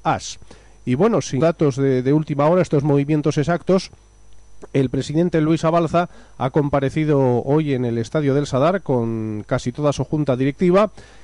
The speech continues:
y ha reconocido que hay unos movimientos bancarios de millón y medio de euros dentro del año dos mil catorce que resultan raros y no demasiado bien justificados,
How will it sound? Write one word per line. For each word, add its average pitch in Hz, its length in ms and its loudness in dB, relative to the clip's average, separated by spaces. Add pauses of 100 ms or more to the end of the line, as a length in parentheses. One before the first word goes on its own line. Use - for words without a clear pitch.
(160)
y 147 240 4
ha 180 80 6
reconocido 190 800 0
que 147 180 0
hay 180 240 2
unos 180 300 2
movimientos 160 640 2
bancarios 151 1000 0
de 127 280 -2
millón 131 360 2
y 170 80 2
medio 180 260 2
de 143 120 2
euros 165 360 2
dentro 175 320 0
del 143 140 0
año 170 160 0
dos 131 180 0
mil 185 180 0
catorce 160 540 0 (420)
que 143 120 0
resultan 151 480 0
raros 180 420 2
y 151 140 -2
no 196 120 2
demasiado 185 640 2
bien 190 260 -4
justificados, 143 920 0